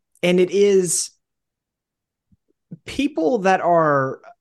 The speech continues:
ag-, again, this is, like, a, a, an American perspective, which, I mean, probably applies to every single person that listens to this podcast. But I think it's, it's, it's interesting to me,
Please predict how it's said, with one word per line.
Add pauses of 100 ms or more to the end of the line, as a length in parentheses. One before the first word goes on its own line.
ag-,
again,
this
is,
like,
a,
a,
an
American
perspective,
which,
I
mean, (560)
probably
applies
to
every
single
person
that
listens
to
this
podcast.
But (340)
I
think
it's, (240)
it's,
it's
interesting
to
me,